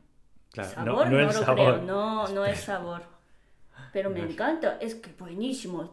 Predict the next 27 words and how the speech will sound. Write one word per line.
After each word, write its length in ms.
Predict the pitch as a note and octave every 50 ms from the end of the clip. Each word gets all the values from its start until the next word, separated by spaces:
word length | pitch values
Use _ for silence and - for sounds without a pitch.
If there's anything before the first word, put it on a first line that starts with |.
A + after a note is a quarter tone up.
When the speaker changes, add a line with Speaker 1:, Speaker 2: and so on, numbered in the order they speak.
| - -
Speaker 2:
tiene 320 | - G#3+ A3 C4 C#4 B3+
muchísima 840 | G#3 F#3 F#3 - - C4+ D4+ E4 - - E4 C#4+ D4 C#4 C4+ C4 B3
alta 260 | A#3+ A#3+ - A3 G#3+
caloría, 520 | A3 G#3 G3 G3 G3 G3+ A3 A#3+ C4+ C#4
pero 180 | C4+ A#3 G3 F#3
buenísimo. 960 | F3+ E3 E3+ F#3 A3 A3 G#3 C#4+ C4 C#4+ C#4 - - F#3 F#3+ F3 D#3+ - - - - - _ -
Speaker 1:
Bueno, 200 | A#2 A#2 A2 G#2
la 140 | G#2+ G#2+
próxima 280 | - C3 B2+ - C3 C3
vez 100 | C3+ B2+
que 80 | B2+ B2+
vayamos 380 | A#2 A2+ A2+ A2+ A#2 C3 C3+ C3
lo 100 | A#2 G2
probaré. 460 | - G2 F#2+ F#2+ F2+ F2 F2+ - E2
Speaker 2:
Es 180 | - B3 B3+ C4+
que 440 | C4 B3 A#3 A3+ G#3+ G#3 G3+ G3 G3
de 140 | G3 G#3+ G#3+
pequeña 600 | G#3+ G#3 G3+ - G3 G3 G3 G#3 C4 D#4 - - - - - - - - _
había, 600 | - A3 G#3+ G#3+ B3+ C#4+ D#4 D#4 D4+ C4+ - C4+ - - - -
había 320 | G#3 G#3+ G#3+ C4+ C#4+ D4
una 240 | C#4+ C4 B3 A3 -
panadería, 720 | G3+ G3 F#3+ F#3 F3+ F3 F3 F3+ G#3+ C#4 C#4+ D4 E4 A#4+ A#4+ - -
pero 180 | D#4 D4+ A#3+ A#3
solo 580 | - - - - - E4 E4+ F4 F#4+ F#4+ E4
vendía 480 | D4+ D4 D4 C4+ B3+ B3+ C4+ C#4+ D#4 D#4+
melón 380 | D4 B3+ A#3 A#3+ B3+ C4+ B3+
pan. 300 | - F3 D#3 C#3+ - -